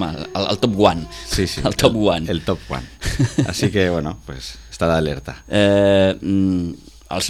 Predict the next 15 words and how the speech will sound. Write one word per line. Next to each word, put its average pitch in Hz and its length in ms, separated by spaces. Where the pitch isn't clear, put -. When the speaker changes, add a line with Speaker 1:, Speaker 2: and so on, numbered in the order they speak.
Speaker 1:
radars, 107 680
que 98 80
són 104 240
generalment, 107 560
no 110 80
sé - 80
si 104 100
dir, 101 220
temuts 117 640
pels 90 480
Speaker 2:
Bueno, 113 280
los 101 120
radares, 147 540
eh, - 240
eh, - 180